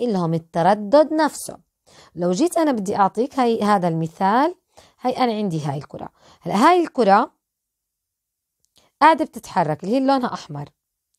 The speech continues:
هاي الكرة قاعدة بتتحرك، وهاي الكرة إلها نفس التردد لهاي الكرة.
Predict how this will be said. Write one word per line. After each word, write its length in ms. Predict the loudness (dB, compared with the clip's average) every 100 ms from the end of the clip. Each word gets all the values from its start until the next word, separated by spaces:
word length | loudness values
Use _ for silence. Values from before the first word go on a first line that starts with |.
| _ _ _ -2
هاي 160 | 0
الكرة 260 | 2 2 2
قاعدة 280 | 4 2 0
بتتحرك، 720 | -8 -12 -10 -10 -12 -20 _ _ _ _ _ _ _ _ _
وهاي 480 | 4 6 8 6 2 _ -14
الكرة 500 | -8 -2 2 2 0 -6
إلها 320 | -4 -4 -4
نفس 960 | -4 0 2 2 -2 -10 -6 -6 -6 -10 _ -10
التردد 720 | -4 2 2 2 2 0 2
لهاي 400 | 0 0 0 -2
الكرة. 460 | -2 2 2 2